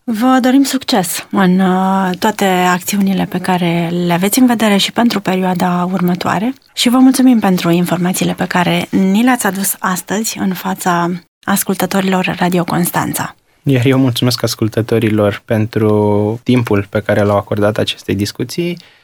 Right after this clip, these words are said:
Speaker 2: și vă mulțumesc dumneavoastră și tuturor, uh, actorilor implicați în promovarea eforturilor noastre pentru a găsi o familie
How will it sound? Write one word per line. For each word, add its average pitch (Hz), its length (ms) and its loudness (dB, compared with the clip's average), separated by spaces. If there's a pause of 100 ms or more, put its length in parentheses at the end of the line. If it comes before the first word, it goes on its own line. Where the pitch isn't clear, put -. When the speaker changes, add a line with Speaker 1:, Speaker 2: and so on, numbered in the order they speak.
(140)
Speaker 2:
și - 180 -8
vă 127 120 0
mulțumesc 135 480 0
dumneavoastră 113 840 -2
și 101 380 -6
tuturor, 110 460 -2
uh, 107 840 -2
actorilor 110 720 0
implicați 107 840 -2
în 123 500 -2
promovarea 117 1040 0 (160)
eforturilor 110 680 -2
noastre 110 720 0
pentru 120 280 0
a 113 60 2
găsi 107 340 -2
o 107 60 2
familie 104 920 0